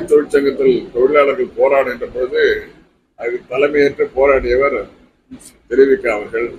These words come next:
திருவிக்கா அவர்கள் போராடிய பொழுது வெள்ளைக்கார அரசாங்கம் இருந்தது.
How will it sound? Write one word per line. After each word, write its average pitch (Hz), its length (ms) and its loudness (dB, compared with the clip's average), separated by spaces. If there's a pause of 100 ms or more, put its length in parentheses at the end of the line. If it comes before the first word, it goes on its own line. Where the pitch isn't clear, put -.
(920)
திருவிக்கா 165 440 0
அவர்கள் 131 320 0
போராடிய 135 420 4
பொழுது 127 340 4 (1500)
வெள்ளைக்கார 143 600 2
அரசாங்கம் 123 480 -4
இருந்தது. 110 420 -6